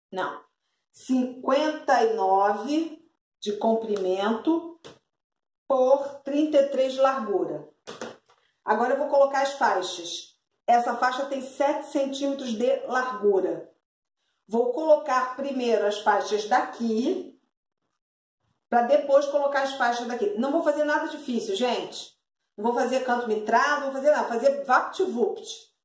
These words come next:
tá bom? Então, vamos lá. Cortei a faixa do tamanho do tecido que eu tenho. Ó,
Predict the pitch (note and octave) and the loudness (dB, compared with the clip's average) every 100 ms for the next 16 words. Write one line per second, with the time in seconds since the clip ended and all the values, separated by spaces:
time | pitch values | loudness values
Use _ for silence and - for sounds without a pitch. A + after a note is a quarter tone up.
0 | _ - F3+ G3 C4+ E4+ F4 - - _ | _ -8 -2 4 4 4 0 -8 -20 _
1 | _ _ _ _ - A#3+ C#4 C#4+ B3 - | _ _ _ _ -2 4 4 4 2 0
2 | - - _ _ _ _ _ _ _ _ | -6 -16 _ _ _ _ _ _ _ _
3 | _ _ _ _ _ _ _ _ _ _ | _ _ _ _ _ _ _ _ _ _
4 | - C#4+ C#4+ C#4+ C#4 C#4 C4 - - - | 2 4 4 6 4 6 2 2 -4 -4
5 | A#3 A#3+ A#3+ C4 A#3+ B3 A#3 - A3+ A3 | 0 0 -2 -2 -2 -2 -4 -2 0 0
6 | G#3+ C4 F#4+ - - _ _ - F#3 - | 0 0 -2 -6 -16 _ _ -2 -2 -2
7 | - | -6